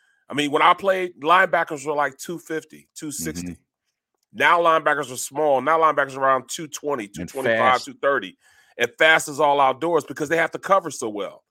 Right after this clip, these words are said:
Speaker 2: Right.
Speaker 1: You know, you can't have that big, you know, uh, linebacker back there who's just gonna stop the run. You gotta be able to, you know, go out there and, and, and stop the pass. And that's the difference between having that type of,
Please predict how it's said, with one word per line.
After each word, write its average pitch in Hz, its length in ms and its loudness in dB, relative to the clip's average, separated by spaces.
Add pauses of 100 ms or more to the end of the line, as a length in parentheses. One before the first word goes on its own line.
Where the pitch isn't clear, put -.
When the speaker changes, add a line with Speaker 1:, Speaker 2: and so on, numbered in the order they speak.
(100)
Speaker 2:
Right. 90 260 0 (140)
Speaker 1:
You 127 100 -6
know, 131 160 0
you 139 140 -6
can't 165 240 2
have 180 180 4
that 160 180 -2
big, 156 180 -4 (100)
you 147 120 -8
know, 131 340 -2 (600)
uh, 127 240 -2 (420)
linebacker 143 540 2
back 135 220 -2
there 135 120 -4
who's 131 140 -10
just 135 160 -12
gonna 131 100 -8
stop 123 280 -4
the 113 80 -12
run. 127 280 -2
You 160 100 -14
gotta 175 200 -2
be 139 220 -8
able 127 140 -8
to, 104 220 -12
you 131 80 -14
know, 127 120 -6
go 123 160 -6
out 131 160 -2
there 127 120 -4
and, 98 120 -8
and, 110 160 -12
and 113 100 -16
stop 113 240 -6
the - 80 -20
pass. 127 440 -4
And 101 120 -18 (380)
that's 156 160 2
the 151 100 -8
difference 139 320 -8
between 123 460 -8
having 127 300 -4
that 135 180 -4
type 127 200 -6
of, 107 140 -10